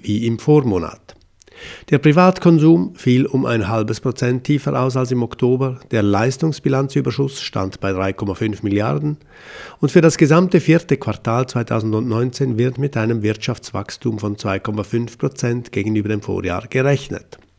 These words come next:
Nun aber zur Hauptfrage an diesem einunddreißigsten Dezember zweitausendneunzehn.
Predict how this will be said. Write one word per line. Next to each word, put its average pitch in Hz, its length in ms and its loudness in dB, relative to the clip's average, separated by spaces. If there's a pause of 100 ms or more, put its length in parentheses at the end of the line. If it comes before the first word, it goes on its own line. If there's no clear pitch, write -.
(1300)
Nun 214 400 6
aber 123 480 -2
zur 120 300 0
Hauptfrage 113 760 0
an 98 80 0
diesem 104 260 -2
einunddreißigsten 131 840 0
Dezember 156 420 2
zweitausendneunzehn. 131 1120 0